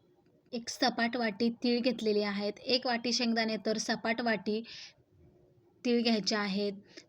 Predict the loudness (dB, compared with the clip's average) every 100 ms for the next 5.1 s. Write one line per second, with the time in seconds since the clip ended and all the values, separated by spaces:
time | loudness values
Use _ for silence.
0 | 2 4 4 2 0 0 0 -2 -2 -2
1 | -2 0 0 0 0 0 -2 -2 0 0
2 | 0 0 -2 -2 0 4 4 4 2 2
3 | 2 0 0 0 -2 -2 -2 -2 -2 0
4 | 0 0 2 2 0 0 0 0 -2 -4
5 | -8